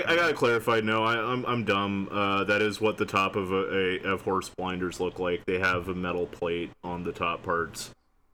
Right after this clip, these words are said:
Speaker 2: Okay, that's great. They have the Air Force
Speaker 1: Okay.
Speaker 2: blinders with the metal plate on it.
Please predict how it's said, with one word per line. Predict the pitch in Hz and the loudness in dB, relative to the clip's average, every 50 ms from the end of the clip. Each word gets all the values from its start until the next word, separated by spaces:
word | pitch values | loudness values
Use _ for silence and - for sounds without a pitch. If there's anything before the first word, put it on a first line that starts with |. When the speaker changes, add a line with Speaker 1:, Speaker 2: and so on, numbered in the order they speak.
| _ - 123 | _ -6 -2
Speaker 2:
Okay, | 135 147 160 - - 107 80 - - - - - | -2 -2 -2 -4 -6 -10 -10 -10 -14 -20 -16 -10
that's | 123 120 123 127 123 - | -6 -4 -4 -4 -6 -10
great. | - - 110 107 87 71 - - - - - - | -10 -6 -6 -6 -6 -6 -10 -18 -20 -18 -12 -10
They | 117 117 | -8 -4
have | 117 113 104 107 | -4 -6 -4 -6
the | 113 - | -6 -2
Air | 120 123 123 - | 0 0 0 0
Force | - - 123 110 104 95 | 0 0 0 2 2 2
Speaker 1:
Okay. | 85 | 0
Speaker 2:
blinders | - 110 107 107 104 104 104 101 113 | -2 -2 -4 -6 -8 -12 -12 -10 -10
with | 110 95 - | -12 -10 -10
the | - | -10
metal | 104 107 107 107 104 101 98 | -10 -8 -6 -6 -6 -8 -10
plate | - - 107 101 101 90 | -10 -10 -10 -8 -8 -10
on | 92 87 87 - | -12 -12 -14 -16
it. | - - | -20 -20